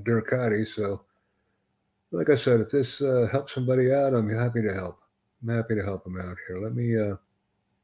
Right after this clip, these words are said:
go back into my YouTube channel here because I just, uh, crossed that, uh, worked on some of the information. Uh, wasn't expecting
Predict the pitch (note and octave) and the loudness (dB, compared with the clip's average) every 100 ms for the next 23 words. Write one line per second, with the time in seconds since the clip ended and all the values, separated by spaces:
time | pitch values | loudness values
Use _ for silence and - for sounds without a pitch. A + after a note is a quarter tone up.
0 | _ _ _ _ _ _ _ _ _ _ | _ _ _ _ _ _ _ _ _ _
1 | _ _ - A#2 A2 A2 A2+ G#2+ G2 G2+ | _ _ -2 2 4 4 2 0 2 2
2 | G#2+ G#2 G2+ F2 - F#2+ F#2+ G2 G2 F#2 | 2 0 -4 -2 -2 -2 -4 -4 -4 -4
3 | F#2+ F#2+ F#2+ G#2+ - - G2 F#2+ F#2 - | -6 -4 -2 -2 -2 -4 -2 -2 -2 0
4 | G#2+ G2 - G2 - - F#2+ F#2 F#2+ G2 | 0 0 -2 -2 -4 -6 -4 -4 -4 -2
5 | G#2+ - G2 F#2+ G#2 G2 F#2 F#2 F2+ _ | -2 -2 -6 -4 -4 -4 -2 -4 -6 _
6 | _ _ _ _ _ _ _ _ _ _ | _ _ _ _ _ _ _ _ _ _
7 | _ _ G#2+ G#2 G2 F#2+ G2 F#2 - F#2 | _ _ -4 -2 -2 0 0 0 -2 -6
8 | F2+ - _ _ _ - F#2 F#2 F#2 F#2+ | -8 -16 _ _ _ -14 -10 -6 -6 -6
9 | - _ _ _ _ _ _ _ _ _ | -8 _ _ _ _ _ _ _ _ _
10 | - - - - _ _ _ _ _ _ | -20 -20 -20 -20 _ _ _ _ _ _
11 | _ _ _ - G#2+ G#2 F#2+ - A2 - | _ _ _ 0 4 4 2 0 0 0
12 | G2 F#2+ F#2+ | -2 -2 -4